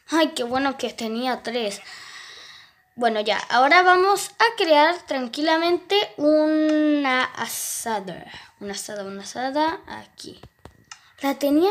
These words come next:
que hacer de hierro, yo la quería hacer de piedra, pero bueno. Y vamos aquí. Y ahora vamos a poner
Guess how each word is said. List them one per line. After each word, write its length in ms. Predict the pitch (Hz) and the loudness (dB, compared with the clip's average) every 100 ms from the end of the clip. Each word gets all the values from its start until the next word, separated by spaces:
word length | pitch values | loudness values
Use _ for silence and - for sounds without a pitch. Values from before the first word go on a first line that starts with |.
| 440 | 0
que 80 | 311 | -2
hacer 340 | 233 - 202 | -4 -8 -12
de 180 | 196 196 | -10 -10
hierro, 300 | 202 208 226 | -10 -8 -6
yo 160 | 240 277 | -2 0
la 180 | 339 349 | 0 0
quería 280 | 302 240 | -2 -2
hacer 280 | 233 240 233 220 | -6 -6 -8 -8
de 100 | 196 | -10
piedra, 400 | 208 190 196 202 | -12 -14 -16 -14
pero 240 | 202 202 | -12 -12
bueno. 220 | - 196 - _ - - - - - - - - _ _ | -14 -18 -20 _ -20 -20 -20 -20 -20 -20 -20 -20 _ _
Y 160 | - 294 | -6 -2
vamos 680 | 320 311 330 359 - - - - - | 0 2 2 -2 -4 -14 -20 -18 -10
aquí. 380 | 247 233 269 311 370 415 - - - - - - - - - _ _ | -8 -6 0 2 2 -2 -14 -18 -18 -20 -18 -16 -14 -16 -16 _ _
Y 200 | 285 320 | -2 2
ahora 280 | 294 277 294 | 2 2 2
vamos 300 | 277 285 277 - - | 0 -4 -6 -6 -2
a 140 | 269 | -2
poner 420 | 262 254 247 277 | 0 -2 -2 -4